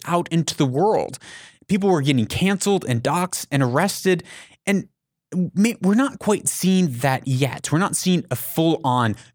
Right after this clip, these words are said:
governmental totalitarianism, even though some nations, um, expressively Australia, has been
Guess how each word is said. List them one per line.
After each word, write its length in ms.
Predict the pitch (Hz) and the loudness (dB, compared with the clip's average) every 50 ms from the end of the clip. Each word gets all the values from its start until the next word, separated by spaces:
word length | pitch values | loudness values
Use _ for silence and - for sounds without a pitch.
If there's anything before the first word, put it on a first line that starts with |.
| - 123 | -8 0
governmental 680 | - 139 135 135 135 127 123 120 113 - - 110 107 | 0 2 2 4 4 4 4 2 2 0 0 -2 0
totalitarianism, 1300 | - - 113 107 - - 127 120 113 107 - - - - 160 180 185 160 120 104 95 - - 69 - - - - - - - _ | 2 0 0 0 0 -2 0 0 0 0 -2 -2 -2 0 2 2 4 4 2 2 0 -2 -6 -6 -8 -14 -16 -18 -20 -20 -6 _
even 220 | 143 147 151 139 | 0 2 4 4
though 200 | 135 135 127 117 | 4 4 4 2
some 320 | - - - - 131 123 113 | 0 -2 0 2 2 4 4
nations, 540 | 117 131 143 - - 113 101 95 - - - - _ _ _ _ | 4 4 2 2 2 0 0 0 -4 -6 -10 -18 _ _ _ _
um, 220 | 123 107 104 104 104 - _ | -2 -2 0 -2 -4 -6 _
expressively 840 | - 113 - - - - 127 127 - 131 117 107 113 104 107 107 - - - - | -8 -8 -8 -4 0 0 0 2 2 0 0 2 2 2 2 0 -4 -8 -12 -6
Australia, 800 | - 120 110 - - - - 139 135 143 170 185 151 104 98 98 | -4 -2 -2 -2 -4 -4 0 2 2 4 4 4 2 0 -2 -4
has 280 | 98 - 127 117 110 | -2 -2 -2 -2 -2
been 420 | - _ - 135 131 120 110 107 | -6 _ 0 2 2 2 2 0